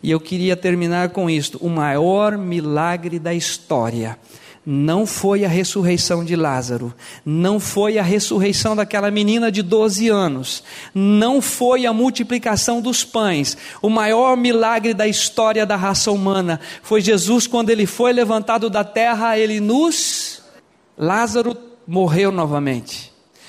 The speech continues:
O filho da viúva de Naim morreu novamente. A menina de doze anos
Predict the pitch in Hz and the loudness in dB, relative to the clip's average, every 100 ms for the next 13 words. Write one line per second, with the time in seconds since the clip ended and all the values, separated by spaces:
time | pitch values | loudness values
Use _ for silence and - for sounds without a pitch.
0 | - - - 175 - - 294 277 226 226 | -20 -10 -2 -2 0 2 2 2 2 0
1 | 190 202 247 285 262 202 220 214 202 220 | 2 2 4 2 0 0 -2 0 2 2
2 | 247 240 - - 190 196 156 190 190 170 | 0 -2 -12 -6 0 2 4 2 0 0
3 | 165 147 107 - - - - - - 170 | 0 -2 -6 -12 -18 -18 -20 -20 -6 -2
4 | 214 226 294 302 220 - 247 196 220 214 | 2 4 4 2 0 0 -2 0 0 0
5 | 240 240 - | 0 0 -2